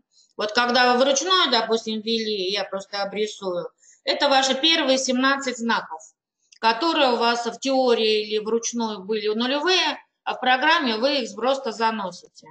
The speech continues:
Это называется классификационный признак счетов. Его открываете, у меня щас будет заполнена эта группа, заполняла на занятиях. Ну, допустим, первый вы должны занести К Р Б. Сейчас открою, чтобы вам было видно.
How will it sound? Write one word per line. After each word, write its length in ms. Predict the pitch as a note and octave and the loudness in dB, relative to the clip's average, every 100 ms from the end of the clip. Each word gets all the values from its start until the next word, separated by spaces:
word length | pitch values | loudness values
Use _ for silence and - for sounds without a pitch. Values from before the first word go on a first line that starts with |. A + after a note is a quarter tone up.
| - | -8
Это 200 | C#4+ B3 | -6 -6
называется 540 | A3+ A3+ B3+ C4+ B3+ | -6 0 2 2 -2
классификационный 960 | G#3+ G#3+ - G#3+ A3 G#3+ C4+ C#4+ A#3 F#3+ | -4 -6 -6 -12 -10 -4 2 2 2 -4
признак 380 | A#3 B3 G#3 | -6 -6 -8
счетов. 420 | - F3+ - D#3 - _ _ _ _ _ _ | -10 -12 -10 -12 -12 _ _ _ _ _ _
Его 280 | A#3 A#3 C#4+ | 0 4 4
открываете, 680 | C#4+ D4 D#4 F4 F#4 - | 4 2 4 4 4 2
у 40 | C#4+ | 0
меня 160 | C4+ C4+ | 0 2
щас 200 | C4 A3+ | 0 0
будет 240 | A#3+ B3+ | -2 -2
заполнена 680 | A#3+ B3 B3+ C4 B3 A#3 A#3 | 2 2 2 0 0 -2 -2
эта 200 | A#3 A3+ | -2 -4
группа, 400 | A3+ A#3+ A#3 G#3+ | -2 -2 -2 -4
заполняла 640 | A3 - A3 A3 A3 G#3+ | -6 -4 -4 -4 -2 -2
на 260 | G#3+ A3+ G#3+ | 0 0 0
занятиях. 800 | G3 G3+ G3 G3 F3+ - F3+ F3 _ _ _ _ - _ _ | -2 -6 -6 -6 -8 -8 -12 -12 _ _ _ _ -20 _ _
Ну, 160 | C#4 D4 | -4 0
допустим, 440 | C4+ C4+ C#4+ C#4 | 2 0 0 0
первый 320 | D4+ F#4+ D#4+ | 2 2 2
вы 120 | B3+ B3 | 0 0
должны 360 | A#3 B3+ D4+ | 0 0 -4
занести 500 | A#3+ A#3 A3+ A#3 - | -2 -2 -2 -4 -6
К 120 | C4+ B3+ | -6 -4
Р 280 | A#3+ A3+ | -2 -4
Б. 240 | G3 F#3+ F3+ | -2 0 0
Сейчас 200 | F#3 F#3+ | -2 -4
открою, 540 | G#3+ B3 D#4+ E4+ - | -6 -4 -2 0 -2
чтобы 240 | - F#3 F#3 | -4 -8 -8
вам 140 | F#3 | -4
было 260 | F#3 F3+ F#3 | -4 -2 -4
видно. 380 | F3 E3+ D#3 | -6 -14 -18